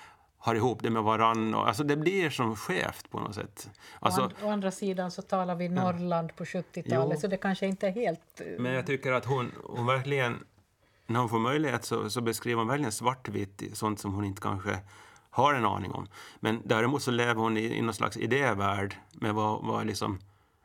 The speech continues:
Speaker 1: eh, vad är norm eller hur kan man kritisera ett äk-, äktenskap eller någonting. Men det är på riktigt, vad är på riktigt?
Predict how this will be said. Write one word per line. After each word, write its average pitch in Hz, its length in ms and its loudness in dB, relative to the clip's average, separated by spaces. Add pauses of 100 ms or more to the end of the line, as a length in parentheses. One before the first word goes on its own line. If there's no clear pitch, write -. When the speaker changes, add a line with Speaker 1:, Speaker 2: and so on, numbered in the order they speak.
(260)
Speaker 1:
eh, - 240 -8 (1200)
vad 113 220 2
är 107 40 2
norm 107 400 0
eller 101 340 2 (380)
hur 113 180 -2
kan 117 140 0
man 113 80 0
kritisera 113 640 0
ett 107 120 -4
äk-, 107 280 -4
äktenskap 104 680 -6
eller - 160 -6
någonting. 104 460 -8 (340)
Men 113 160 2
det 120 260 2
är 107 40 -2
på 127 220 -2
riktigt, 127 480 -2
vad 117 180 0
är 110 40 0
på 117 160 -4
riktigt? 110 440 -6